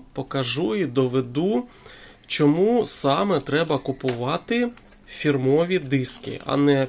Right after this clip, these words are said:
піратки або штамповки. Ось в мене фірмовий диск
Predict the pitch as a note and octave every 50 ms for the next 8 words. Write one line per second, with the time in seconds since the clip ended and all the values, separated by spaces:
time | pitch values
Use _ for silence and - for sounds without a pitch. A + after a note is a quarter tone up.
0 | - - C3+ B2+ C3+ D#3+ F#3+ G#3 G3 F#3+ - - - D#3 D#3 D#3 D#3 D3+ D3 -
1 | - - - - - - - - - - - - - B2+ B2+ C3 C3 - - -
2 | - B2+ B2+ B2+ - D3+ E3 F#3 G3+ G3 G3 - - - - D3+ D3 C#3+ - -
3 | - - C#3+ C#3 - - C3+ C3 B2+ B2+ B2 B2 - C#3 C3 C#3 C#3 C3+ B2+ C3
4 | C3 B2+ C#3+ F#3 A3 B3+ B3 - - - - -